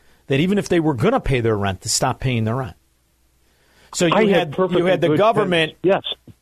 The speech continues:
Speaker 1: tell people not to pay their rent, that the government would pay it, and they sent the money to the people, and they didn't pay their rent.
Speaker 2: Right.
Speaker 1: Yeah.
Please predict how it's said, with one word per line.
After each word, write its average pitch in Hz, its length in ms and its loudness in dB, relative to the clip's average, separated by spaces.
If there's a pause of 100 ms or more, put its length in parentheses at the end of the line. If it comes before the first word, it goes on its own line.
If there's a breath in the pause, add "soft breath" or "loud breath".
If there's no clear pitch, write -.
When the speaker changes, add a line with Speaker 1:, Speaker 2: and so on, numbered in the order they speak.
Speaker 1:
tell 190 260 0
people 175 380 0
not 175 400 0
to 185 80 -2
pay 180 220 0
their 165 180 2
rent, 175 440 -2 (420 soft breath)
that 165 180 0
the 160 80 0
government 208 480 0
would 143 160 -2
pay 131 220 2
it, 143 180 -4 (600 loud breath)
and 170 140 0
they 175 80 2
sent 240 300 0
the 208 80 0
money 214 240 0
to 196 160 -2
the 151 80 -2
people, 214 440 0
and 175 140 0
they 196 100 2
didn't 202 200 -2
pay 202 160 2
their 180 120 2
rent. 196 300 -2 (1200)
Speaker 2:
Right. 185 180 0 (440)
Speaker 1:
Yeah. 104 180 -6